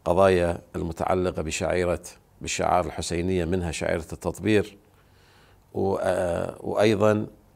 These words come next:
شعيرة الأربعين، وكل الشعائر الحسينية أنتم مهتمين فيها اهتمام شديد.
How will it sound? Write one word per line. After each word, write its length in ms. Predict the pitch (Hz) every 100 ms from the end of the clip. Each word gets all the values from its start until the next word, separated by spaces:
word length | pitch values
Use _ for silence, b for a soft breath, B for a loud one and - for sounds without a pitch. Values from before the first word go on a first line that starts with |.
| _ - 90
شعيرة 500 | 90 110 90 107 104 113
الأربعين، 580 | 95 101 92 95 127
وكل 300 | 147 143 226
الشعائر 460 | 190 - 135 120 110
الحسينية 720 | 95 101 110 107 127 151 156
أنتم 300 | 147 147 147
مهتمين 460 | 127 - 135 135 135
فيها 260 | - 160
اهتمام 420 | 120 - 120 139 151
شديد. 500 | 113 104 117 87